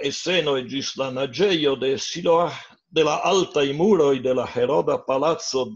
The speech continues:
ĝis la Cedra ravino, tra la stretaj kaj haladzaj strataĉoj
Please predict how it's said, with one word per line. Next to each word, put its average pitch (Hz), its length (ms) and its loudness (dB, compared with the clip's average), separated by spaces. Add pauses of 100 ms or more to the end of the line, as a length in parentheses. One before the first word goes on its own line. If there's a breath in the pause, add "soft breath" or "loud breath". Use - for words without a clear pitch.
ĝis 135 280 -6
la 123 160 -2
Cedra 170 540 -2
ravino, 107 440 0 (680 soft breath)
tra 123 160 0
la 123 160 -4
stretaj 135 920 -2
kaj 113 240 -2
haladzaj 123 840 -2
strataĉoj 123 1040 -6